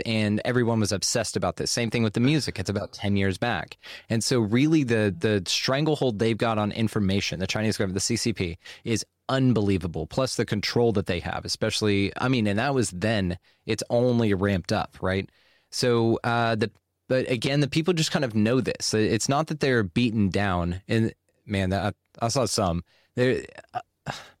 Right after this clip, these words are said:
so another thing to kind of think about is how many fucking human beings are over there. You know, there's four of them to every one of us. When, uh,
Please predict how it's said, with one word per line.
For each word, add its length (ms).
so 260
another 320
thing 160
to 80
kind 160
of 80
think 240
about 220
is 440
how 540
many 680
fucking 420
human 320
beings 300
are 100
over 160
there. 240
You 100
know, 380
there's 320
four 420
of 100
them 300
to 120
every 220
one 260
of 120
us. 280
When, 160
uh, 100